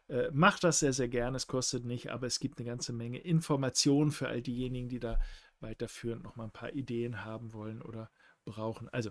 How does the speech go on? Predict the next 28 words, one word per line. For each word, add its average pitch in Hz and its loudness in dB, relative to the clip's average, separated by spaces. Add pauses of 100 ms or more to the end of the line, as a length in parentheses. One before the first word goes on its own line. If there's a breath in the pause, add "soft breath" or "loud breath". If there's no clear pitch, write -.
(160)
schaut's 175 2
euch - -4
gerne 117 -4
an. 123 -6 (140)
Unten 180 6
in 160 2
den 139 2
Kommentaren 117 -4 (340 loud breath)
ist - -8
der 120 -8
entsprechende - -10
Anmeldelink 117 -6
drin. 110 -12
Ich - -12
werde 113 -10
das - -8
gleich 107 -16
damit 113 -10
einfügen. - -12 (720 loud breath)
So, 226 10
aber 196 6
jetzt 180 4
gucken 220 2
wir 214 0
noch 196 4
mal 185 4
auf 170 2
den 170 4